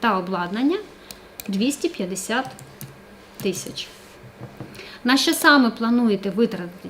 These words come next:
цю суму, е, перераховуємо те, що у вас тут прописано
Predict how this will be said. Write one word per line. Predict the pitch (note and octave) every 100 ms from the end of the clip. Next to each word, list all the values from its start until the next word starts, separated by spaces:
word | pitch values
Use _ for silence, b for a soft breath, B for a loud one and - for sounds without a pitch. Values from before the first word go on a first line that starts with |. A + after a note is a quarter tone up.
| -
цю | G3
суму, | - D#4 F#4+ G4 G4+ B B B - -
е, | F3+ F3 - - - - -
перераховуємо | B3+ A#3 G#3+ G#3 C#4 D#4+ D#4+ D#4 D4+ D#4 -
те, | - B3+
що | D4+ - G3
у |
вас | G3+ A#3+
тут | - G3
прописано | - F3 F#3+ C4 - A3 G#3